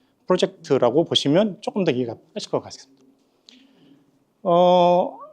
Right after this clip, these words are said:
최근에 제가 이제 이걸 한 이 년 정도 이제 컨설팅을 하고 고객들하고 만나서 얘기를 하면서 나올 때 느꼈던 점들은 뭐, 뭐였냐면 실질적으로 운영에 대한 부분들에 대한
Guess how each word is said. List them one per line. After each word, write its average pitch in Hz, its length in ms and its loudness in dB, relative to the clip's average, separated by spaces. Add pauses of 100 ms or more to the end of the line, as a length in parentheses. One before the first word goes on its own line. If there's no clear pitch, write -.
(120)
최근에 294 500 2
제가 170 260 2
이제 180 160 2
이걸 165 200 0
한 180 120 -2
이 131 140 2
년 196 260 2
정도 175 340 2
이제 156 100 0
컨설팅을 185 640 -4
하고 170 400 0
고객들하고 156 440 0
만나서 139 540 2
얘기를 127 240 0
하면서 160 180 0
나올 123 200 -4
때 127 120 -12
느꼈던 143 300 -4
점들은 135 300 -4
뭐, 135 140 -2
뭐였냐면 113 720 -8 (800)
실질적으로 262 640 2
운영에 240 460 4
대한 185 240 2
부분들에 123 800 0
대한 160 380 0